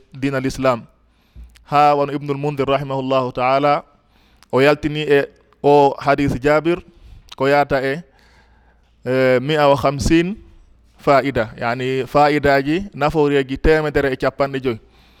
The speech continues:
Qadi Iyad kañum kadi maaki si tawno hara on darti kadi, si heɓi ke dartuɗo, on darti kadi sifa on, on tino wawi yaltinde da'if, yani cowalle konko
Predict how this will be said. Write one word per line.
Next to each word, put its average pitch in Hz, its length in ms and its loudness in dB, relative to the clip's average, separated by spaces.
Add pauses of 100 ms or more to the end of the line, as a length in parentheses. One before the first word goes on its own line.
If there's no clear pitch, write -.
(260)
Qadi 147 260 4
Iyad 143 560 2
kañum 143 200 -6
kadi 131 180 -4
maaki 156 400 0
si 147 100 -8
tawno 156 360 0
hara 143 300 0 (1040)
on 143 240 -2
darti 170 360 2
kadi, 123 280 -4 (540)
si - 140 -8
heɓi 156 160 0
ke 160 100 0
dartuɗo, 160 400 2
on 147 80 0
darti 165 260 2
kadi 147 180 -2
sifa 160 260 0
on, 156 220 0
on 156 120 -6
tino 147 260 -10
wawi 147 220 0
yaltinde 147 520 -4 (400)
da'if, 151 380 -2
yani 135 360 0
cowalle 156 580 0 (640)
konko 147 480 -4